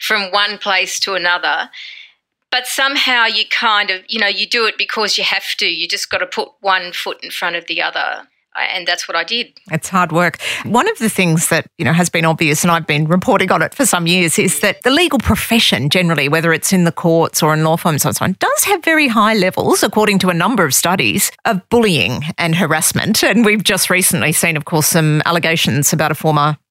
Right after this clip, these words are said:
Speaker 2: High Court judge. Why is that particularly the case? Now, now, obviously, there are other sectors of the economy that also have that.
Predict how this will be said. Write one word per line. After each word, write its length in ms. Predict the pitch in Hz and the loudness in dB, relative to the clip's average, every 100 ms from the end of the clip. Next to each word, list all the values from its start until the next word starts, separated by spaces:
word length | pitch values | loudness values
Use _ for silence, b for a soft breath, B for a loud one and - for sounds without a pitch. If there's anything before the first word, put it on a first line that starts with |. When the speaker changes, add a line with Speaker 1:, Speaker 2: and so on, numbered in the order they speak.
| _ - | _ -2
Speaker 2:
High 180 | 160 156 | -2 0
Court 240 | 156 - | -4 -2
judge. 320 | 185 170 - B B B | 0 0 -2 B B B
Why 300 | - 330 403 403 | 0 4 6 4
is 120 | 302 | 2
that 260 | 269 - - | 0 -4 -6
particularly 580 | - 254 214 208 143 | 0 0 0 0 2
the 80 | 143 | 0
case? 320 | - 139 113 | -2 -2 0
Now, 120 | 180 180 | 0 2
now, 280 | 196 185 - | 2 0 0
obviously, 380 | - 175 175 196 | -2 2 2 2
there 160 | 170 165 | 2 2
are 40 | |
other 180 | 165 151 | 2 2
sectors 640 | - 190 - - 143 190 | 2 0 -2 0 2 4
of 100 | 185 | 2
the 100 | - | 0
economy 500 | 156 - 165 143 107 - | 0 2 2 2 -2 0
that 160 | 170 | 2
also 460 | 160 175 - 113 90 | 2 2 2 2 0
have 200 | 147 - | -2 -4
that. 260 | 64 80 | -2 -2